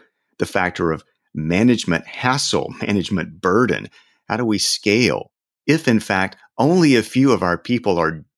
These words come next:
generating the most opportunities, closing the most deals, spreading the word? Well, it's hard for us to grow. It's hard for us to scale. And that just wears on your high performers after a while and makes you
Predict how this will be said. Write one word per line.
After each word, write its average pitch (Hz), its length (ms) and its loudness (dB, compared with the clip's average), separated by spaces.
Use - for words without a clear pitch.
generating 95 480 0
the 101 40 4
most 113 280 2
opportunities, 123 800 0
closing 160 540 -2
the 139 60 0
most 135 360 -2
deals, 139 560 0
spreading 156 640 2
the 117 100 4
word? 113 600 4
Well, 117 180 -4
it's 107 120 -4
hard 143 320 -2
for 107 220 2
us 107 160 0
to 113 100 -4
grow. 101 680 2
It's - 180 -2
hard 120 340 -4
for 95 220 0
us 82 300 -2
to 117 100 -4
scale. - 580 0
And 95 140 -2
that 135 200 -4
just 107 200 0
wears 90 600 0
on 78 500 -6
your 78 100 -2
high 92 200 -2
performers 87 680 -2
after 78 300 -6
a 78 80 0
while 110 260 2
and 104 140 2
makes 156 320 -2
you 104 360 4